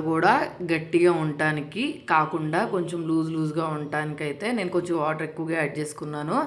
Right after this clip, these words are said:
మీరు కావాలనుకుంటే తగ్గించైనా యాడ్ చేసుకోవచ్చు. ఇదంతా ఇప్పుడు బాగా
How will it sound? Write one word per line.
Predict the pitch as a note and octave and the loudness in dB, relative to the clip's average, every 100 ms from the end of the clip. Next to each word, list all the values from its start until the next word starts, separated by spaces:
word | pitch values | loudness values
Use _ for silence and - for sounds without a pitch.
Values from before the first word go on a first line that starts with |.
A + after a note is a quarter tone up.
| - - - - - | -4 -16 -18 -16 -2
మీరు | F3 F3 | 0 4
కావాలనుకుంటే | F3 D#3+ E3+ E3+ D#3+ E3 E3+ G#3 | 6 6 6 2 0 -4 -4 -2
తగ్గించైనా | E3+ D3+ D#3 E3+ D#3+ E3+ | -4 -4 -6 -4 -2 0
యాడ్ | D#3 D#3 | 0 0
చేసుకోవచ్చు. | D3+ - D#3 D3 - A#3 | -2 -4 -6 -6 -4 -4
ఇదంతా | G#3 E3 D#3 E3 F3+ | 0 0 0 2 0
ఇప్పుడు | F3 D3+ D3 | 0 2 6
బాగా | C#3+ D3+ E3 | 6 6 4